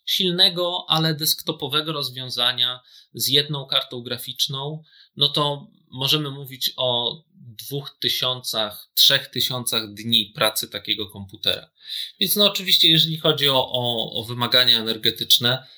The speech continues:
na pełnej pracy, tak, na pełnej intensywności obliczeń,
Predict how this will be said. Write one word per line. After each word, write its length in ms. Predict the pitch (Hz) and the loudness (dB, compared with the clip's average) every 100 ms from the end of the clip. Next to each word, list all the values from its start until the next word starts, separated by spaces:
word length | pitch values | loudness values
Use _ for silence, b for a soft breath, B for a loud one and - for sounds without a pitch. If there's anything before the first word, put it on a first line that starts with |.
| _ | _
na 120 | - | -6
pełnej 500 | - 156 175 160 131 | 2 6 6 6 4
pracy, 440 | 131 175 151 - 92 | 4 2 4 2 2
tak, 320 | 107 123 - | 2 0 -2
na 120 | 110 | -6
pełnej 360 | - 131 127 123 | -4 -4 -4 -4
intensywności 720 | 123 123 - 127 139 135 139 | -4 0 0 2 2 2 0
obliczeń, 500 | 160 202 - 113 | 2 2 4 0